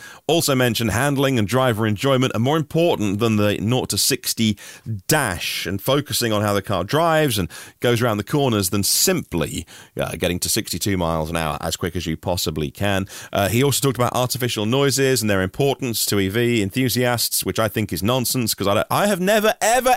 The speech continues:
ever met an E V enthusiast. And I've met a few in my lifetime, as you, I'm sure you can imagine, that goes, "You know what, I love E Vs, but what, what's crap about them is they don't sound like regular cars." Anyway,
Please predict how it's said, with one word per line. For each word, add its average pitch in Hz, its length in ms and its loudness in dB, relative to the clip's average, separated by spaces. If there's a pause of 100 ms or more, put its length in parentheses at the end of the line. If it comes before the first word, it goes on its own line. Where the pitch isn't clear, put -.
ever 311 720 4 (360)
met 240 260 2
an 233 60 0
E 254 120 2
V 240 140 2
enthusiast. 233 1080 2 (280)
And 151 80 2
I've 165 100 4
met 208 140 2
a 185 60 -4
few 247 280 2
in 240 100 4
my 202 140 4
lifetime, 165 460 2
as 127 100 2
you, 147 60 4
I'm 139 60 2
sure 143 180 2
you 127 80 2
can 117 80 0
imagine, 104 200 0 (260)
that 120 80 0
goes, 127 200 2
"You 139 80 2
know 180 60 4
what, 131 120 2
I 117 40 2
love 143 180 2
E 120 100 4
Vs, 95 220 0
but 78 120 -2
what, 131 280 2
what's 139 260 -2
crap 165 380 -2
about 101 140 0 (200)
them 85 180 -2 (240)
is 123 100 2
they 135 120 2
don't 127 380 2
sound 90 540 0 (340)
like 95 560 -2 (240)
regular 85 640 -2 (260)
cars." 85 420 0 (200)
Anyway, 98 320 2